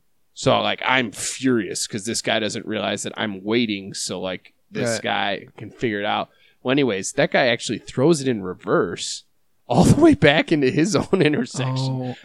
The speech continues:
Speaker 2: my God.
Speaker 1: I don't know why he didn't go. I think, I don't know, he got nervous or whatever, but he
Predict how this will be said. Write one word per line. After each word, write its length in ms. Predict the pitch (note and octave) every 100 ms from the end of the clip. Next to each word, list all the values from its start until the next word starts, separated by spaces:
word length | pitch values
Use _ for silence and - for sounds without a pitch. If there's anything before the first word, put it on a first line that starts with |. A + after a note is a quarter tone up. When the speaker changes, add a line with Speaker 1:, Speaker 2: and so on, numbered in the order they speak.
| B2+
Speaker 2:
my 240 | B2+ A#2+
God. 480 | B2+ B2+ A#2+ A#2+ C3+ -
Speaker 1:
I 120 | C#3+
don't 100 | E3+
know 120 | G3
why 280 | E3 C#3 D3
he 60 | E3
didn't 300 | D#3 D3 A#2
go. 340 | B2 D3+ D3+
I 120 | A2+ A#2+
think, 280 | D#3+ E3 -
I 260 | - A2+ B2
don't 100 | C3
know, 120 | C#3
he 80 | A#2+
got 160 | A2+
nervous 500 | G2 A2 B2+ A#2 F#2+
or 80 | G#2+
whatever, 440 | G#2+ A#2 A#2 G2+ -
but 160 | A#2 G2+
he 260 | C3+ D3+